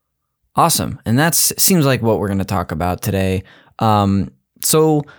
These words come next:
since we got through the history and context, uh, let's, uh, let's get into your history with the game. You were saying you played this with your, well, maybe you didn't play it with your roommate, David, in college, but maybe you did.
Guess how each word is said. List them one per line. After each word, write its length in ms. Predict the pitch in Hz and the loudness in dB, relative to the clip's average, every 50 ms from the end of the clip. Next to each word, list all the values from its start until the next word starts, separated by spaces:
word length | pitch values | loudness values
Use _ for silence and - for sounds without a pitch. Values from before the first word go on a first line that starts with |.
| _ _ _ | _ _ _
since 240 | - - 170 160 - | -2 0 0 2 2
we 200 | 165 160 143 135 | 2 2 2 0
got 260 | 127 143 139 143 131 | 0 0 -2 -2 -2
through 140 | - 156 156 | 0 0 0
the 80 | 147 139 | 2 2
history 360 | 131 139 135 - - 147 143 | 0 0 0 0 0 0 0
and 100 | 139 127 | 0 0
context, 600 | - 139 127 135 135 - 156 156 160 - - - - - - - - _ _ _ - - | 0 -2 -2 -2 0 -2 -2 -2 -2 -4 -6 -8 -10 -14 -20 -20 -20 _ _ _ -6 -2
uh, 420 | - 123 123 123 123 120 120 113 - - _ | 2 2 4 4 4 4 4 2 0 -4 _
let's, 600 | - 107 104 107 123 147 185 - - - - - - _ _ _ _ _ - | -6 -4 0 0 0 0 0 -2 -2 -2 -4 -6 -8 _ _ _ _ _ -2
uh, 200 | 135 135 139 143 | 0 0 2 2
let's 220 | 139 143 175 190 - | 2 0 0 0 2
get 120 | - 220 226 | 2 2 4
into 160 | 226 220 233 | 4 2 2
your 100 | 233 220 | 2 2
history 300 | 226 277 277 - - 240 | 2 0 0 0 0 0
with 140 | 196 147 - | 0 0 0
the 60 | 135 | 0
game. 200 | 107 117 110 110 | 0 0 0 2
You 120 | 117 143 180 | 2 2 2
were 80 | 202 | 2
saying 340 | 190 - - 202 269 320 339 | 2 2 0 0 0 0 0
you 120 | 330 220 | 0 -2
played 440 | 170 - - - 151 151 156 151 127 | -2 -4 -2 0 0 2 2 0 2
this 360 | 110 113 107 107 - - - - - - - - - _ - | 2 2 2 2 0 -2 -6 -8 -12 -18 -20 -20 -20 _ -2
with 280 | - 131 123 - - | 0 0 0 0 0
your, 420 | 127 123 120 120 117 113 113 110 - | 0 2 4 4 4 2 2 0 0
well, 120 | - 139 139 | 0 2 2
maybe 220 | 135 151 185 190 | 4 4 2 2
you 120 | 151 127 113 | 2 2 2
didn't 200 | 107 101 95 - | 0 -2 -4 -2
play 120 | - 107 | -2 -2
it 20 | 101 | -2
with 140 | 92 - - | -2 -4 -4
your 100 | 101 98 | -4 -2
roommate, 320 | 98 98 98 98 87 - | -2 -2 -2 -4 -4 -4
David, 260 | - 107 98 95 98 | -2 -2 -2 -2 -2
in 80 | 95 95 | -4 -4
college, 380 | - - 95 92 92 98 104 - | -2 -2 0 0 0 -2 -2 -4
but 120 | - 98 | -4 -2
maybe 240 | 98 95 98 98 101 | -2 -2 -2 -2 -2
you 100 | 101 95 | -2 -2
did. 300 | 90 95 95 98 98 90 | -2 0 0 0 0 -2